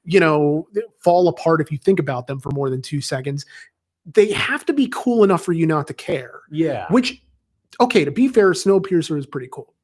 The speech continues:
Speaker 1: but it's also something where a lot of the movie is so, um, internal and cerebral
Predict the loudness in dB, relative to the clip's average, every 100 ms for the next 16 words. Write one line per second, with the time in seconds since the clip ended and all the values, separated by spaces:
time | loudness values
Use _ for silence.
0 | 0 2 2 -2 -8 -6 -6 -2 2 2
1 | 4 4 4 2 0 2 0 0 0 -2
2 | 0 0 0 0 -2 0 -2 -4 -6 -2
3 | 0 2 0 -2 -6 -6 -8 -10 -12 _
4 | _ _ -18 -18 -20 -18 0 0 0 -4
5 | 0 2 2 -2 -4 -6 -4 -4 0 2
6 | 2 0 -2 -2 -6 -10